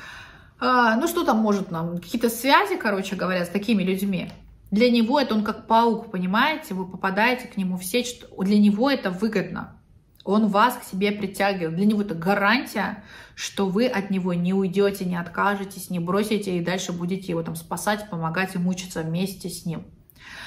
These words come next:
Но здесь уже вопрос к вам. Когда вы в абьюзивных отношениях рожаете ребенка, не забывай-, вы жертва.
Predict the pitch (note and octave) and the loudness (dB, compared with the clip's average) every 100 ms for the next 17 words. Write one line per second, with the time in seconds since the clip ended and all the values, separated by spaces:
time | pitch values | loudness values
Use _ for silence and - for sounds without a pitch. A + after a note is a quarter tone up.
0 | - - G3+ G#3+ A#3 F3+ F3+ A#3+ F#4 C#4+ | -18 -2 4 6 6 4 0 0 0 2
1 | G3 F3 G#3 G#3 - G3 G3 - - _ | 0 0 -4 -4 0 2 2 -2 -14 _
2 | _ _ _ _ _ _ - F3 G#3 G#3 | _ _ _ _ _ _ -8 -2 2 2
3 | G3 G3 G3+ A#3+ C#4+ A3 E3+ F3+ F#3 F#3+ | 2 2 2 0 2 0 -2 -4 -2 -2
4 | A#3+ G3 F3 F3+ F#3 G#3+ G3 - F3 E3+ | 0 0 -2 -4 -2 -2 -2 -4 -6 -4
5 | G3 C4 - - - - _ _ - F3+ | -2 -2 -4 -14 -16 -20 _ _ -4 -2
6 | F3+ F3 F3+ A3 A3 G3 B3+ G#3 E3+ - | -2 -2 0 2 2 2 2 2 0 -4
7 | - - | -12 -18